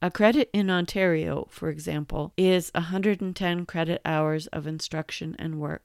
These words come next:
Perhaps your student didn't take a formal physical and health education credit, but they have played several sports and taken a health education unit. If these things add up to a credit, you can put it in the chart under physical education.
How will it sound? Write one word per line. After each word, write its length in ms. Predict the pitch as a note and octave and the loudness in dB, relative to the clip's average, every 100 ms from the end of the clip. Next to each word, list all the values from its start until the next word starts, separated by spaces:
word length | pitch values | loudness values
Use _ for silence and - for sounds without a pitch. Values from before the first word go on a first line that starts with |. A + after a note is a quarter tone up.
| - | 6
Perhaps 460 | A3+ A#3+ C#4+ - | 8 8 6 4
your 80 | C4 | 0
student 520 | B3+ - G3+ F#3+ - | 0 2 2 2 0
didn't 280 | G#3 G#3+ A3 | 0 0 0
take 300 | - F#3 - | -2 -2 -2
a 60 | F3+ | -6
formal 480 | - F3 F3 E3+ | 0 0 0 -2
physical 500 | F3 F#3+ F3+ G#3 G#3+ | -4 -6 -6 -4 0
and 140 | G#3 G3+ | 0 0
health 280 | F#3 E3+ - | -2 -4 -4
education 680 | F3 F3+ - F#3 F3+ F#3 | -8 -8 -6 -6 -6 -10
credit, 480 | F3+ F3 D3+ D#3 D3+ | -10 -8 -6 -6 -8
but 140 | - E3+ | -8 -2
they 160 | G3 | 0
have 180 | G3 F#3+ | 0 -2
played 320 | - G#3 G#3+ | -2 2 2
several 400 | - G#3 G#3 A3 | 2 0 2 0
sports 540 | G#3+ - F3+ E3 E3+ - | -2 -4 0 0 -2 -8
and 140 | F3+ F3 | -6 -4
taken 320 | G3 F#3+ G3 | -4 -2 -2
a 60 | |
health 340 | G3 F3+ F3 - | -2 -2 -4 -4
education 720 | E3+ F3+ - F3 E3 - D#3 | -4 -4 -4 -4 -4 -4 -4
unit. 420 | D3 D3 D3 D3 _ - | -2 -2 -4 -8 _ -6
If 160 | G3 | 0
these 260 | G#3+ A3+ - | 2 2 2
things 340 | A3+ A#3+ A3+ - | -2 -2 -2 0
add 220 | F#3 F#3 | 2 4
up 160 | F#3+ - | 0 -2
to 160 | G3+ | -4
a 80 | G3+ | -4
credit, 480 | - E3+ D#3 D#3 - _ _ - | -4 -4 -2 -2 -4 _ _ -2
you 140 | G3+ | -2
can 180 | - G3+ | 0 -2
put 160 | G3 G#3 | -2 -2
it 140 | A3 | 0
in 140 | A3+ A#3 | 0 0
the 80 | A3+ | -2
chart 400 | - E3+ E3 - | 0 0 0 -2
under 300 | E3+ E3+ F3+ | -4 -4 -6
physical 480 | - E3+ F#3 F3+ F3+ | -6 -8 -6 -4 -4
education. 840 | E3+ F3 F3+ - E3 - - | -4 -4 -8 -6 -6 -6 -10